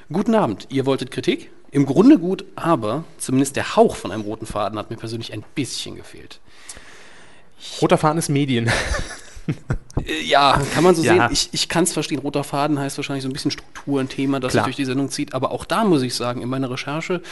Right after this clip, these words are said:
Speaker 1: da hab ich Chaotischeres gehört. <laughs> Sehr viel
Speaker 2: Sicher,
Speaker 1: Chaotischeres.
Speaker 2: cha-, Chaotischer geht's immer. Und wir haben, äh,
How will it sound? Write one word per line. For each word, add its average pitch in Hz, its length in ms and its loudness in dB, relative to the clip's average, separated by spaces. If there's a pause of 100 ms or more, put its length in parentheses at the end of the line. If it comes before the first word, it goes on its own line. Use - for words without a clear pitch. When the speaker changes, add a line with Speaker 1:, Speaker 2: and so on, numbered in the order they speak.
(680)
Speaker 1:
da - 160 -6
hab 160 80 -2
ich - 160 -8
Chaotischeres 127 800 -10
gehört. 104 320 -6
<laughs> - 140 -2
Sehr - 340 -2
viel 135 140 0
Speaker 2:
Sicher, 120 220 4
Speaker 1:
Chaotischeres. 113 340 2
Speaker 2:
cha-, - 80 -10
Chaotischer 156 520 0
geht's 127 160 -2
immer. 156 220 0
Und 135 180 -4
wir 156 200 2
haben, 147 200 -2
äh, 135 120 -2